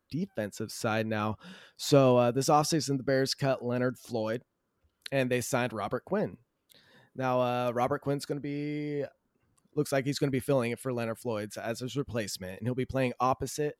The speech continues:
of Khalil Mack, which I'm a Raiders fan, and every time I see Khalil Mack's name, it crushes me.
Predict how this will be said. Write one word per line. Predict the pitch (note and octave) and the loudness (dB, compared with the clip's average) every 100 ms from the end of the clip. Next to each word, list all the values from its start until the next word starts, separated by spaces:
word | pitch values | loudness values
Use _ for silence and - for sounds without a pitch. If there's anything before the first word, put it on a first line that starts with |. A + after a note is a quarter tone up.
| - | -14
of | - | -8
Khalil | - C#3 C#3+ | -2 0 2
Mack, | A2+ A#2 C3 A#2+ | 2 0 -2 0
which | A#2 - - _ _ _ | 0 -2 -12 _ _ _
I'm | B2+ C#3 | 0 4
a | |
Raiders | C3 C3 C3 - | 4 4 2 2
fan, | B2+ B2 B2+ | 2 2 0
and | A2+ A#2 | -2 -4
every | A2 G#2+ A#2+ | -4 -4 -4
time | A#2 A#2+ | -2 0
I | A#2 | -2
see | - B2+ | -2 -4
Khalil | B2+ B2+ | -2 0
Mack's | B2 A#2 A#2+ - | 0 -2 -4 -2
name, | D#3 D#3 D3+ D3+ - | 0 2 2 0 -2
it | A#2+ A#2+ A#2+ - _ | -2 0 -2 -6 _
crushes | - G#2+ F#2 G2+ | -8 -6 -6 -8
me. | F#2+ F#2+ | -10 -12